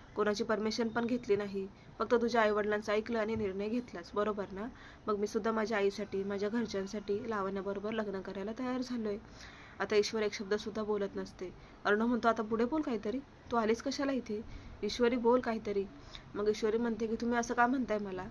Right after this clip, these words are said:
माझ्या आई बाप, वडिलांनी जो निर्णय घेतलेला आहे तो योग्यच असणार आहे. कोणतेच आई वडील मुलांचं वाईट करत नाही आणि मीही तोच विचार केला की माझे आई वडील माझं कसं काय वाईट करतील.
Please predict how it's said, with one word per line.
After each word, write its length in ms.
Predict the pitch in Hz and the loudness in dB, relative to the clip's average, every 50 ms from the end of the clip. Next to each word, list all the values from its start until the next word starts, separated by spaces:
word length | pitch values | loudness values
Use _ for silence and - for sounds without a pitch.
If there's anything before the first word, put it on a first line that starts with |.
| - - - - - - - | -12 -14 -14 -16 -16 -10 0
माझ्या 280 | 214 220 214 202 226 226 | 4 4 4 6 6 4
आई 80 | 220 | 4
बाप, 160 | 214 220 214 214 226 - 196 | 4 4 0 0 0 -10 -6
वडिलांनी 560 | 208 208 214 214 202 208 214 214 220 208 214 | -2 0 2 2 4 2 2 2 4 2 2
जो 160 | 208 233 226 | 4 4 4
निर्णय 300 | 226 226 214 208 208 208 | 4 4 2 2 2 0
घेतलेला 380 | 208 233 233 226 208 208 208 208 | 0 0 -2 -2 -2 -2 -2 -2
आहे 220 | 208 208 214 202 196 | -2 -2 -2 -2 -2
तो 40 | 208 | 0
योग्यच 400 | 175 156 196 196 185 202 208 226 | 0 2 2 2 2 2 0 0
असणार 280 | 214 214 - 202 196 196 | -4 -6 -4 -6 -6 -6
आहे. 220 | 196 185 202 202 202 - - - - - - - - | -6 -8 -10 -14 -14 -14 -18 -18 -18 -18 -14 0 4
कोणतेच 320 | 247 247 240 262 262 269 | 4 4 4 4 2 4
आई 120 | 262 233 | 4 4
वडील 240 | 220 220 214 226 233 | 4 4 4 4 2
मुलांचं 420 | 233 233 220 220 208 214 202 233 233 | 4 2 4 4 2 2 2 2 2
वाईट 220 | 214 208 202 202 | 2 2 2 0
करत 300 | - 214 202 190 190 - | -2 -2 -2 -2 -4 -6
नाही 220 | 202 196 185 202 196 - - - - - - - | -10 -10 -10 -12 -14 -14 -16 -18 -18 -18 -10 -4
आणि 160 | - 208 220 226 | -2 0 2 2
मीही 240 | 226 233 226 240 226 233 | 2 2 2 2 4 2
तोच 160 | 226 233 254 | 2 2 2
विचार 280 | 240 214 - 214 208 | -2 0 0 0 0
केला 240 | 208 233 226 214 208 | 2 2 2 2 2
की 140 | 202 202 220 | 0 0 0
माझे 300 | 214 214 202 202 196 220 | 0 2 0 0 0 0
आई 100 | 214 214 | 0 0
वडील 240 | 208 214 214 202 202 | 0 2 0 0 0
माझं 260 | 214 208 202 196 214 | 0 -4 -4 -4 -4
कसं 200 | 214 220 220 240 | -6 -6 -6 -6
काय 140 | - 226 226 | -6 -4 -2
वाईट 240 | 220 196 196 - - | 0 -2 -2 -4 -6
करतील. 360 | - 196 190 - - 196 | -8 -8 -8 -8 -8 -8